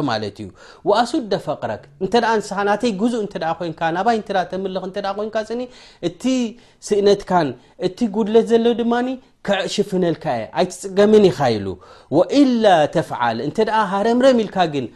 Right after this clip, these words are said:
ኣብ ዓለማዊ ኩነት ጥራሕ እንተ ደኣ ትዝንብል ኮይንካ ግን "መላእቱ ሰድረክ ሽغላ" ልብኻ ኩላ ግዜ እንታይ ክመልኦ እየ? ያዕኒ ሃል-፣ ማለት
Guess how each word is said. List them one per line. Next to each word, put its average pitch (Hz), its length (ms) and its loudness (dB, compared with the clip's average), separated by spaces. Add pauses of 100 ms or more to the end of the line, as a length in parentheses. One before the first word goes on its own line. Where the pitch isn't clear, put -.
(100)
ኣብ 147 200 -2
ዓለማዊ 226 460 2
ኩነት 247 300 2
ጥራሕ - 220 -6
እንተ 170 120 -4
ደኣ 175 160 2
ትዝንብል 202 420 0
ኮይንካ 220 360 2
ግን 262 160 0 (280)
"መላእቱ 240 440 4
ሰድረክ 135 380 -4
ሽغላ" 120 340 -4 (540)
ልብኻ 185 340 0 (1120)
ኩላ 302 240 8
ግዜ 226 200 0
እንታይ 226 220 4
ክመልኦ 226 400 0
እየ? 226 140 -2 (380)
ያዕኒ 196 320 0
ሃል-፣ 202 360 2 (480)
ማለት 196 340 0